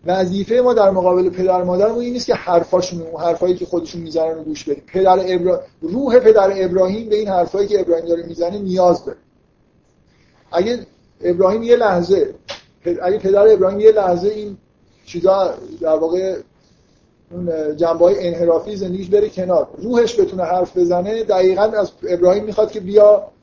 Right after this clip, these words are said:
به من بگو من چیکار بکنم از دست شیطان مثلاً خلاص بشم. متوجه هستی چی می‌گم؟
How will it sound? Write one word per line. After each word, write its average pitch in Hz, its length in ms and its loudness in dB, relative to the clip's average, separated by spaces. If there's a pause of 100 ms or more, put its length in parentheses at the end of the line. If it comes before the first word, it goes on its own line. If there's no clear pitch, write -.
(240)
به 175 80 -2
من 196 200 0
بگو 214 140 0
من 208 120 2
چیکار 208 360 4
بکنم 165 360 0
از 151 160 -2
دست 160 240 -2
شیطان 160 500 -4
مثلاً 151 300 -6
خلاص 147 440 -6
بشم. - 180 -20 (580)
متوجه 175 320 2
هستی 214 140 -2
چی 196 180 -12
می‌گم؟ 175 260 -6